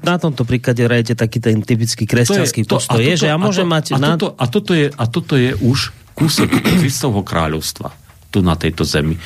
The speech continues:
Speaker 2: A preto je Kristus spasiteľ a nie žiaden tých, z tých politikov,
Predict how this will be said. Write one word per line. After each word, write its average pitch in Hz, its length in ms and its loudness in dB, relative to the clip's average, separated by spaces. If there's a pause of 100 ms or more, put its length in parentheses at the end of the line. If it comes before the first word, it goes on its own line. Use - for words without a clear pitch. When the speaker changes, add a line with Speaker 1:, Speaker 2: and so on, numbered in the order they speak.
(200)
Speaker 2:
A - 120 -2
preto - 260 0
je 95 80 2
Kristus - 540 -2
spasiteľ - 580 -4
a - 140 -4
nie 85 180 4 (340)
žiaden 92 420 0
tých, 87 220 -4
z - 120 -6
tých 117 160 0
politikov, 85 640 0